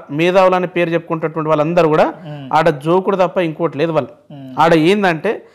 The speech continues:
Speaker 2: మ్మ్.
Speaker 1: ఒకటే ఒకటి.
Speaker 2: తెలంగాణ ఉద్యమం మొత్తం కేసీఆర్ వల్ల వచ్చిందని క్రె-, గొప్పతనం మొత్తం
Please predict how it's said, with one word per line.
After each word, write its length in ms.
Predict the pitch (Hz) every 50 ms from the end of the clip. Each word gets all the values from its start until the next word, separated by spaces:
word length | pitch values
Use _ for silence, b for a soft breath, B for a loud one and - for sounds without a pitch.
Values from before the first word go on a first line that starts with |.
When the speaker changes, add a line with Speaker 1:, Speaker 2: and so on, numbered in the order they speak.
| b b
Speaker 2:
మ్మ్. 80 | 143 147
Speaker 1:
ఒకటే 300 | 143 135 175 - 240 233
ఒకటి. 360 | 214 180 170 170 151 139 123 - b b b b _ - 175 151
Speaker 2:
తెలంగాణ 320 | 170 170 185 196 202 196
ఉద్యమం 280 | 190 180 165 185 180 175
మొత్తం 240 | 175 170 175 202 185
కేసీఆర్ 380 | - 190 170 165 175 165 165
వల్ల 120 | 160 156 156
వచ్చిందని 340 | 151 156 - 160 156 165 170
క్రె-, 220 | - - 160 156 156 B B B B - 147
గొప్పతనం 340 | 160 160 196 190 180 175 170
మొత్తం 240 | 165 165 - 214